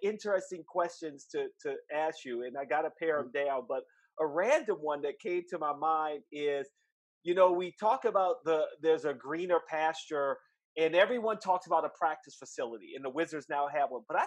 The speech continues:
Speaker 1: thought it was always cool that your, the practice court was in the arena. You had one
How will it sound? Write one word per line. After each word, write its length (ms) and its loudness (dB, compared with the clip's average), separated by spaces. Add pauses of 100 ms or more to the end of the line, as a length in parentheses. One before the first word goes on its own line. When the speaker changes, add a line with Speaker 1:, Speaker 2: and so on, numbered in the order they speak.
Speaker 1:
thought 120 -2
it 80 -2
was 120 -4
always 400 2
cool 420 -2
that 180 -2
your, 420 0 (400)
the 320 4
practice 420 2
court 380 4
was 220 -4
in 240 -2
the 140 0
arena. 560 2 (100)
You 120 0
had 140 2
one 240 4